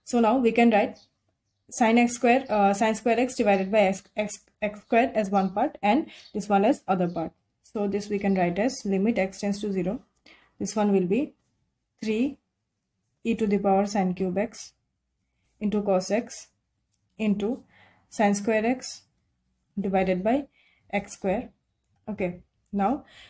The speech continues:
now this part. This part, if we put the value of x as zero, then this part will definitely be zero. So we don't need to write that here. Okay. Um, now this part. So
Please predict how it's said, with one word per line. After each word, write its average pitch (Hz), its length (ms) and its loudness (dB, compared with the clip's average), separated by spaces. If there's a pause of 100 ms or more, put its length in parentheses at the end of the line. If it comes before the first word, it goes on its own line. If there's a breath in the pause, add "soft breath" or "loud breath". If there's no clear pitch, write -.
(240 soft breath)
now 247 120 6
this 233 200 2
part. 170 280 -4 (720)
This 269 280 0
part, 196 280 6
if 233 120 0
we 254 80 2
put 254 200 0
the 254 80 4
value 220 320 2
of 247 140 2
x 196 240 0
as 220 80 0
zero, 202 280 0
then 214 180 0
this 208 180 -2
part 220 240 0
will 226 100 -2
definitely 190 420 -2
be 220 120 2
zero. 208 340 0
So - 160 -6
we 220 140 2
don't 208 160 0
need 196 140 0
to 196 80 -2
write 160 200 0
that 220 160 -4
here. - 200 -12 (160)
Okay. 254 320 -2 (400 soft breath)
Um, 185 500 2
now 202 320 0 (120)
this 226 220 -2
part. - 220 -6 (160)
So 269 340 -4